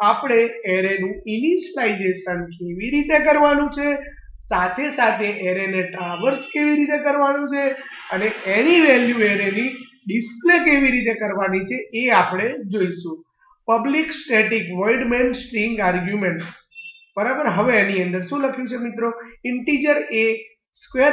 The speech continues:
બ્રેકેટ ઇક્વલ ટુ કર્લી બ્રેસમાં ટેન, ટ્વેન્ટી, થર્ટી, ફોર્ટી, કર્લી braces over and then semicolon. Here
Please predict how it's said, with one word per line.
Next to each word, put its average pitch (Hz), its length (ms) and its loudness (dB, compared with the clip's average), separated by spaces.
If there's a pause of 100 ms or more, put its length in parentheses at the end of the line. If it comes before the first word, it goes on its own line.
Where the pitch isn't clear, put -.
બ્રેકેટ 214 520 0
ઇક્વલ 269 340 2
ટુ 196 180 -2 (460)
કર્લી 294 400 0
બ્રેસમાં 190 500 0 (380)
ટેન, 240 260 0 (160)
ટ્વેન્ટી, 185 880 -2 (560)
થર્ટી, 202 360 -2 (520)
ફોર્ટી, 254 480 0 (560)
કર્લી 240 340 0
braces 196 420 -2 (220)
over 285 260 4 (120)
and 202 180 -2
then 202 160 0 (180)
semicolon. 170 800 -6 (960)
Here 285 340 4